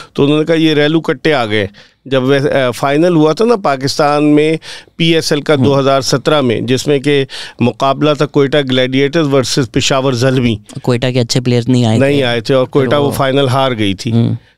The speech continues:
Speaker 1: तो वो उस वक्त ये कहा गया कि जी रेलू कट्टे आ गए। तो बहुत सारी चीज़ें, आपको पता है क्रिकेट पाकिस्तानियों के मतलब खून में
Speaker 2: हम्म।
Speaker 1: शामिल है, जुनून है क्रिकेट का। और जब से टेलीविजन पर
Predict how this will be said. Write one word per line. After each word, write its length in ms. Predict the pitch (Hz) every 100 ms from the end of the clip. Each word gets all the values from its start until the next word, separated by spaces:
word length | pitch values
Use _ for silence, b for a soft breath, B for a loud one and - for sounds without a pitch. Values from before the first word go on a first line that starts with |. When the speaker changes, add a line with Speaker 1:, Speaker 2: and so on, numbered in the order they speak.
| -
Speaker 1:
तो 100 | 135
वो 400 | 135 151 151 110
उस 140 | -
वक्त 180 | 156 -
ये 80 | 156
कहा 240 | 156 151
गया 220 | 151 151
कि 160 | 147 147
जी 160 | 143 147
रेलू 240 | 139 139
कट्टे 300 | 143 139 151
आ 120 | 139
गए। 220 | 139 147
तो 200 | 170 214
बहुत 240 | 208 226 254
सारी 220 | 254 254
चीज़ें, 320 | 196 220 220
आपको 300 | 214 202 220
पता 220 | 190 214
है 40 | 233
क्रिकेट 400 | - 175 208 220 -
पाकिस्तानियों 640 | 156 160 165 165 165 175
के 400 | 175 170 143 - _ _
मतलब 300 | 127 156 151
खून 280 | - - 190
में 60 | 170
Speaker 2:
हम्म। 100 | 156
Speaker 1:
शामिल 380 | 107 117 123
है, 60 | 135
जुनून 460 | 117 156 190 202 147
है 120 | 110
क्रिकेट 400 | 139 120 127 -
का। 220 | 139 123 B B B -
और 220 | 139 143
जब 140 | 143
से 180 | - 165
टेलीविजन 540 | 147 131 139 143 151
पर 260 | 147 147 131